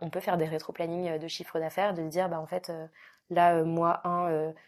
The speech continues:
euh, j'estime que je vais rentrer, euh, zéro client, donc, euh, je gagne zéro.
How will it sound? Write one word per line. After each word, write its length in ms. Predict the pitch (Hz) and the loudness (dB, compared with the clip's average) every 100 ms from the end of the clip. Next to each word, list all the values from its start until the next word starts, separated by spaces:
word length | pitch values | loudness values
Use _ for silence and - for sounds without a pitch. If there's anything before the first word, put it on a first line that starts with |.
| _ - | _ -4
euh, 180 | 165 156 | 0 0
j'estime 380 | 165 - 180 170 | 0 -2 -4 -4
que 100 | 170 | -4
je 100 | 165 | -4
vais 100 | 165 | -4
rentrer, 400 | 160 - 180 165 | -6 -4 -2 0
euh, 140 | 156 | 0
zéro 240 | 156 170 180 | 2 4 2
client, 340 | - 175 175 | 0 -2 -2
donc, 200 | 156 151 | -4 -4
euh, 80 | 156 | -4
je 80 | 156 | -2
gagne 160 | 160 | -2
zéro. 360 | 156 160 190 | 0 4 6